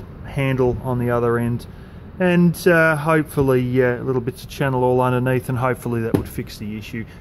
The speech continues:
Anyway, I've been working on the stuff for the stove and whatnot on this side here, and just take a note of the way. Have a little trim here, and we have this,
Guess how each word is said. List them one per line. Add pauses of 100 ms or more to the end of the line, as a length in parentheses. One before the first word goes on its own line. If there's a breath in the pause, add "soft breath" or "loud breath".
(120)
Anyway, (1000 loud breath)
I've
been
working
on (600 loud breath)
the
stuff
for
the
stove
and
whatnot
on
this
side (400 loud breath)
here,
and
just
take
a
note
of
the
way. (1160 loud breath)
Have
a
little
trim
here,
and
we
have
this,